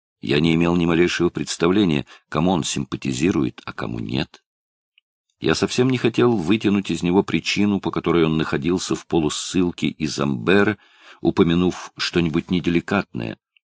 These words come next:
Мне надо было начать свой рассказ о чём-то нейтральном и выяснить, как он ко всему относится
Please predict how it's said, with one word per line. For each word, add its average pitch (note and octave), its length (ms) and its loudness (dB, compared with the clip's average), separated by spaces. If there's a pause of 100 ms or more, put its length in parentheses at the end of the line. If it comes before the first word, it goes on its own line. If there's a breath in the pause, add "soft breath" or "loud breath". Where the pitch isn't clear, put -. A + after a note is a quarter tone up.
(520)
Мне D2 240 2
надо C#2 240 0
было C#2+ 220 2
начать C#2+ 380 -2
свой C2 240 -2
рассказ C2+ 560 -4
о C#2+ 100 -8
чём-то C#2 400 -4
нейтральном B1+ 800 -2 (320 loud breath)
и E2+ 140 4
выяснить, E2 680 2
как E2 280 0
он F2 100 0
ко D#2+ 120 -4
всему E2 340 -2
относится - 640 -4